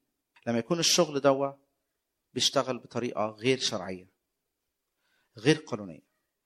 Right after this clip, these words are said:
ما تدخلش الشغل ده أو سيب الشغل ده. في الوش شغل واخد رخصة، لكنه في التواء،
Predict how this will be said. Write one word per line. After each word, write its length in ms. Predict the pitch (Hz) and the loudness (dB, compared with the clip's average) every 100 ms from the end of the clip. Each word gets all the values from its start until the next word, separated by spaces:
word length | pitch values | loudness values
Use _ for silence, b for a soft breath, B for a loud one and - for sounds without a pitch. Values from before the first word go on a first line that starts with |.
| _ _ _ _ _ _ _ _ _ | _ _ _ _ _ _ _ _ _
ما 60 | 113 | -16
تدخلش 320 | - 143 - | -2 0 0
الشغل 340 | 110 - 117 | 2 2 0
ده 100 | 113 | 0
أو 260 | 104 120 113 | 0 2 0
سيب 280 | - - 147 | 0 0 2
الشغل 320 | 117 - 92 | 0 -2 -6
ده. 100 | - - _ _ _ _ _ _ _ _ _ _ _ _ _ _ | -16 -20 _ _ _ _ _ _ _ _ _ _ _ _ _ _
في 100 | - | 0
الوش 500 | 135 139 170 - - - | 2 4 4 2 -2 -2
شغل 460 | - 147 131 117 _ - | 2 2 0 -8 _ -2
واخد 360 | 135 - 117 | -2 -2 -4
رخصة، 480 | 113 - - 226 - _ _ _ - | -2 0 0 -2 -4 _ _ _ -10
لكنه 560 | 120 - 135 127 131 _ _ _ | -4 -2 -2 -6 -8 _ _ _
في 340 | - - 147 131 | -10 -8 -6 -8
التواء، 520 | 120 - 120 120 | -12 -6 -2 -2